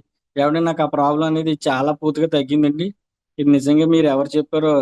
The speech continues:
మన ఫ్యామిలీలో చాలా మందికి చాలా రకరకాల ఇబ్బందులు ఉన్నాయండి, అందరికీ కూడా ఈ ప్రోడక్ట్ మనం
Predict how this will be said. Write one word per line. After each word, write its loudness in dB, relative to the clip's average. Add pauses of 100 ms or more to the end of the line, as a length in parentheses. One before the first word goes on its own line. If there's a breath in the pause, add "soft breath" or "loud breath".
(680)
మన 2
ఫ్యామిలీలో 0
చాలా 0
మందికి -4
చాలా 0
రకరకాల -2 (840)
ఇబ్బందులు -2
ఉన్నాయండి, 0 (180)
అందరికీ 0
కూడా 0 (420)
ఈ 0 (680)
ప్రోడక్ట్ -2
మనం 0